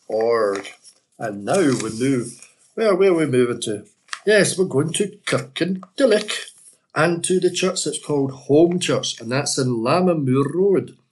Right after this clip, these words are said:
Kirkintilloch. And also Home Church have another, uh, branch of the church in the East End in Carmyle, and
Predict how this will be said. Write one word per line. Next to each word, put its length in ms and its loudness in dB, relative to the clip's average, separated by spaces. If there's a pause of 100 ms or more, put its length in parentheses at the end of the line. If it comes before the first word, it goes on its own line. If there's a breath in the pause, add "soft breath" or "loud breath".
(180)
Kirkintilloch. 760 -4 (1200 soft breath)
And 180 -2
also 420 2
Home 300 4
Church 320 -4
have 180 -4
another, 540 2 (180)
uh, 240 -4
branch 440 -2
of 80 -6
the 80 -6
church 340 0
in 100 -8
the 60 -4
East 280 0
End 260 2
in 120 -4
Carmyle, 640 -2 (460)
and 220 -8